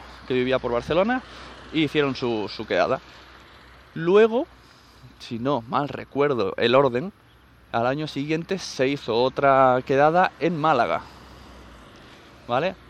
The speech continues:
Málaga. ¿Quién es de Málaga? Pues diremos, sin, con total desconocimiento, simplemente por descarte y por, uf,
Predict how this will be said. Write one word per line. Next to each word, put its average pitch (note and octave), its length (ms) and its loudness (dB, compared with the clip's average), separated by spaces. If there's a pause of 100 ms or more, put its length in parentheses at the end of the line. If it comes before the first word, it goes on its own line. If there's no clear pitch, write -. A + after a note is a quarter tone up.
(360)
Málaga. B2+ 480 -2
¿Quién E3 200 -4
es E3 120 -2
de D#3 80 -2
Málaga? A#2+ 420 0 (460)
Pues D#3 240 4
diremos, F#3+ 720 2 (960)
sin, D#3 400 -4
con D3 300 -2 (180)
total F#3 280 4
desconocimiento, D#3+ 840 0
simplemente E3+ 480 -4
por C3 540 0 (640)
descarte E3+ 480 0
y C3+ 40 0
por, B2+ 440 0
uf, B2 640 -6